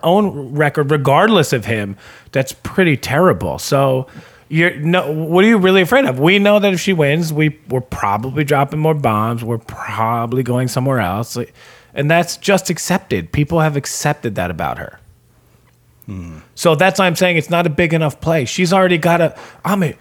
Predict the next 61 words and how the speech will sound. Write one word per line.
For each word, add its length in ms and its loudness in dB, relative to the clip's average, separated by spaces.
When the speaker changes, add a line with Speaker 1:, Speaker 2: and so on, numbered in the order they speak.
Speaker 1:
she 200 -4
has 140 -2
a 60 -6
terrible 720 0
war 260 2
record. 420 -4
Speaker 2:
So 180 2
do 80 0
you 160 2
Speaker 1:
So, 160 2
Speaker 2:
th-, 100 6
Speaker 1:
like, 260 2
if 80 2
Speaker 2:
you 40 2
Speaker 1:
she 140 2
can 160 0
get 140 2
it, 100 -4
like, 200 0
you 140 0
know, 200 2
what 200 2
is 120 0
he 140 2
gonna 160 4
make 240 2
her 140 2
do 160 4
<laughs> 20 4
if 140 4
she's 180 2
Speaker 2:
I 60 2
Speaker 1:
not 220 2
doing? 440 4
Speaker 2:
No, 140 6
no, 80 6
no. 100 6
I'm, 200 2
I'm 140 4
not, 140 2
I'm 200 4
just 180 0
saying 260 2
that 200 2
she's 280 2
now, 320 2
during 540 2
the 180 0
campaign, 720 -2
right, 140 -2
the 80 -10
primary 320 0
campaign, 400 -8
she's 360 -6
had 320 -8
to 260 -6
lurch 280 -12
to 60 -12
the 80 -12
left, 340 -8
right? 260 -12